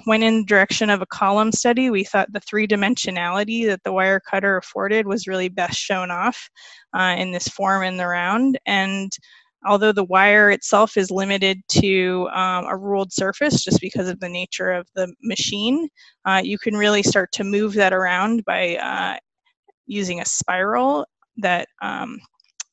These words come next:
circles around multiple, uh,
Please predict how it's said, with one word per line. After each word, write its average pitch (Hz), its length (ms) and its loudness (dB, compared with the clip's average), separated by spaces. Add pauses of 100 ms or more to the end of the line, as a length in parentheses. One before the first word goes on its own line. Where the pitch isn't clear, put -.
circles 190 420 -2
around 185 420 -8
multiple, - 840 -8 (540)
uh, 65 280 -6